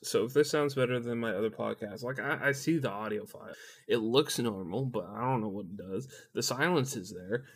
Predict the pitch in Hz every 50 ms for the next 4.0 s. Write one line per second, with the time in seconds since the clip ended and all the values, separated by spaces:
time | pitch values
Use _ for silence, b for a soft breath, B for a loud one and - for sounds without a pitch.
0 | b b b b - - 117 113 104 85 113 135 139 127 - - 95 110 113 110
1 | 101 95 92 87 107 - - - _ - - 147 143 135 135 135 139 135 135 135
2 | 135 135 139 135 123 135 - - 117 107 104 107 110 120 117 107 104 - - -
3 | 135 127 117 113 123 135 135 131 B B B B B - 113 113 110 107 -